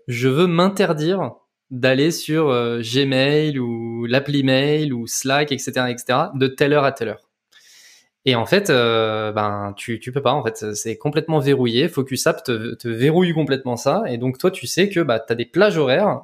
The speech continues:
où, où tu, où tu es autorisé. Et donc, euh, moi, euh, tu vois, euh, je reçois ma petite notification Focus App. « Hey, ça y est, tu peux aller sur Slack. » Et donc, je sais que je peux traiter mes sujets Slack.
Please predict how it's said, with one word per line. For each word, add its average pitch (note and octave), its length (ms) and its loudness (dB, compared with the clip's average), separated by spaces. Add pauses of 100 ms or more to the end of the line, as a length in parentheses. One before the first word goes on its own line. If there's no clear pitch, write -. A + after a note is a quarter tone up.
où, B2 380 -8
où B2 120 -8
tu, A#2 460 -8
où B2 100 -8
tu - 220 -4
es B2 40 4
autorisé. C3 560 0 (640)
Et B2 60 4
donc, D3+ 260 2
euh, A#2+ 120 4
moi, B2 240 2 (160)
euh, A2+ 60 0
tu - 120 -10
vois, C#3+ 220 2
euh, A2 260 -2
je G#2+ 120 -8
reçois C3+ 180 2
ma B2 100 2
petite F3+ 240 -4
notification D3+ 600 0
Focus C3+ 340 -6
App. « F3+ 180 0 (220)
Hey, G#3+ 400 4
ça F#3+ 160 2
y G#3 120 6
est, A3 60 4
tu F#3 160 -6
peux C3+ 100 2
aller C#3 120 2
sur D#3 200 0
Slack. » F3 420 -2
Et A#2 100 -6
donc, C3 160 0
je A2 100 -4
sais F3+ 220 0
que - 60 -4
je - 60 -10
peux B2 120 -2
traiter D3 280 0
mes C3+ 100 2
sujets A#2 240 -2
Slack. - 420 -4